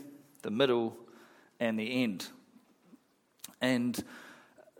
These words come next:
three weeks ago or so, I started talking about the end. I called my sermon The Beginning of the End, <clears throat> because the Christian story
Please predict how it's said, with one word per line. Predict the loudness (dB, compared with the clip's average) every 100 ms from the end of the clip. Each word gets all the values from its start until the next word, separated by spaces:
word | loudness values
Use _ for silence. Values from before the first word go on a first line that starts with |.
| -20 _ _ _ _
three | -8 0 4 4
weeks | 4 2 -2
ago | 2 4 4 0 -2
or | -2
so, | 0 6 8 8 6 0 -6
I | -2 0
started | 0 8 12 12 12 6 2
talking | 4 6 6 4 4
about | 6 6
the | 4
end. | 2 4 4 0
I | 0
called | 0 4 4 4
my | 4
sermon | 4 2 0 0 0
The | 0
Beginning | 0 2 2 4 4 2 -2 -16 -20 -20 0
of | 10 10 8 0
the | 0 4
End, | 4 2 -2 -10 -16 -20 _ -4
<clears throat> | -4 -4 -6
because | 4 8 10
the | 8
Christian | 8 8 8 2 0
story | 4 10 12 12 8 4